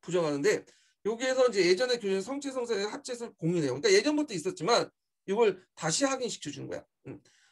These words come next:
그다음에 카톨릭 교도는 일 년에 한 번 정도 교회 성사를 해야 된다.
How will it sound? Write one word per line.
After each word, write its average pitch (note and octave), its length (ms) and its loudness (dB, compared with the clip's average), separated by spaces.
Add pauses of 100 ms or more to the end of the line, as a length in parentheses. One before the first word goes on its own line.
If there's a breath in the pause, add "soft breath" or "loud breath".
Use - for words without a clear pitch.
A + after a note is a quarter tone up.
(100)
그다음에 A#3+ 480 2 (240 soft breath)
카톨릭 G4 420 -2
교도는 B3 260 0
일 D#4 100 0
년에 C#4+ 440 0
한 D#4 160 -4
번 F4+ 160 -2
정도 A#3 240 -6
교회 G3+ 220 -4
성사를 A3 280 -4
해야 A3+ 80 -2
된다. E3 380 -2